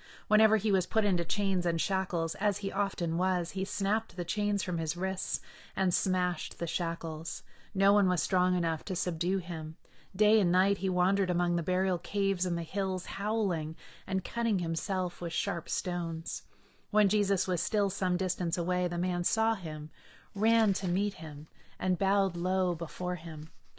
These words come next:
With a shriek, he screamed, "Why are you interfering with me, Jesus, Son of the Most High God? In the name of God, I beg you, don't torture me." For Jesus had already said to the spirit, "Come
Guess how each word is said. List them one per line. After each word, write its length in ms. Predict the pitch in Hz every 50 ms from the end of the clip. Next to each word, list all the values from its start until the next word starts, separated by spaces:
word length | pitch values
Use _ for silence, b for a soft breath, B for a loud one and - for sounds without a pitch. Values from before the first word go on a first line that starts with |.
| B B B B B B B B
With 200 | 208 220 208 -
a 60 | 180
shriek, 500 | - - - - - 196 196 196 - -
he 180 | - - 202 190
screamed, 800 | 175 - - - - - 175 180 190 185 180 175 170 165 160 - - -
"Why 680 | 165 175 - 175 175 214 220 240 254 262 262 247 226
are 160 | - 214 214
you 220 | 214 196 233 240 240
interfering 720 | 233 220 202 214 202 - - - - 269 262 240 226 208 196
with 180 | 185 165 -
me, 180 | 185 180 170 160
Jesus, 480 | - 180 170 170 156 - 147 131 -
Son 500 | - - - - - 226 220 202 196 185
of 140 | 175 160 156
the 80 | 185 175
Most 420 | 180 190 196 190 185 - - -
High 220 | - 190 180 170 170
God? 480 | 160 196 180 170 165 156 147 143 - b b b b b b b b
In 160 | - 220 214
the 100 | 208 202
name 460 | 190 208 233 240 240 240 240 233 214 - -
of 240 | 190 165 165 - -
God, 420 | 214 214 214 214 208 208 196 - -
I 220 | 202 202 220 208 - - _
beg 320 | - 220 233 254 214 185
you, 200 | 180 160 156 147
don't 360 | 139 - 233 247 254 247 180 -
torture 440 | - - 240 254 247 - - 196
me." 300 | 175 170 156 147 160 - b b b b b b b b b b
For 180 | - - 190 175
Jesus 380 | - 202 202 185 175 165 - -
had 100 | 170 170
already 300 | 170 175 170 160 165 147
said 300 | - - 190 190 180 160
to 40 | 165
the 120 | 156 156
spirit, 560 | - - - 196 190 185 175 165 156 - -
"Come 260 | - - - 214 190